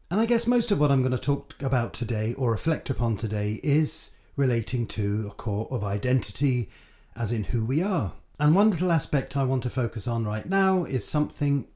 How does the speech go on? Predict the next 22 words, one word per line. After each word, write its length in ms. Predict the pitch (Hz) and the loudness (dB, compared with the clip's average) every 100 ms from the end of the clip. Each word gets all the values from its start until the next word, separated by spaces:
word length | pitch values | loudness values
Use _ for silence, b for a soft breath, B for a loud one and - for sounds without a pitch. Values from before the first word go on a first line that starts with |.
| - | -10
to 100 | - | -6
do 260 | 117 117 113 | 0 0 0
with 240 | 117 113 | -4 -6
free 400 | - - 147 117 | -8 0 2 2
will, 460 | 101 131 101 82 - _ | 2 2 0 -4 -12 _
and 300 | 156 147 147 | 0 2 4
loosely 320 | 190 - 160 | 4 4 2
based 400 | 151 143 135 - | 2 2 2 -2
around 420 | 147 120 120 113 104 | -2 0 2 0 0
a 60 | |
chapter 720 | 101 - 120 - - 101 101 - _ | -4 -2 -4 -4 -4 -4 -4 -12 _
in 160 | - 104 | -8 -4
a 60 | 101 | -4
book 460 | - 147 - - - - | -4 -4 -6 -20 -16 -6
by 120 | 107 | -2
Roger 300 | 101 107 117 | -2 -2 -2
Scruton 480 | - 196 196 139 117 | 4 6 6 6 2
called 240 | - 107 | 0 -2
Philosophy, 640 | - 143 139 120 - 123 110 | 0 2 2 0 0 0 -2
Principles 640 | - 131 - - 120 113 | -2 -2 -2 -4 -2 -2
and 180 | 113 101 | -2 -2
Problems, 720 | 151 143 101 87 85 - | 0 0 0 -2 -4 -8